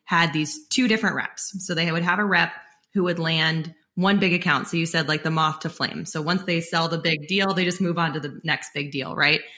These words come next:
So month over month, quarter over quarter, it looked like this rep was doing really well, right? Growing a lot of accounts. Then you'd have rep B,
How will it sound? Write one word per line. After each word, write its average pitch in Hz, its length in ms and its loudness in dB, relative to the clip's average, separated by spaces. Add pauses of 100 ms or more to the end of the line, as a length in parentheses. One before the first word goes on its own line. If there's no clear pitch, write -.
(280)
So 185 460 2
month 208 280 2
over 202 200 0
month, 180 260 0
quarter 175 300 0
over 156 160 -4
quarter, 165 420 -2
it 175 180 -4
looked 185 400 -6
like 165 400 -4 (260)
this 170 180 -4
rep 147 180 -2
was 180 140 -4
doing 143 200 -8
really 185 180 -4
well, 339 220 -2
right? 170 360 -4
Growing 156 280 -6
a 147 60 -10
lot 156 140 -8
of 151 80 -6
accounts. 175 480 -2 (240)
Then 190 120 4
you'd 214 140 4
have 170 340 4 (300)
rep 160 320 0
B, 202 460 2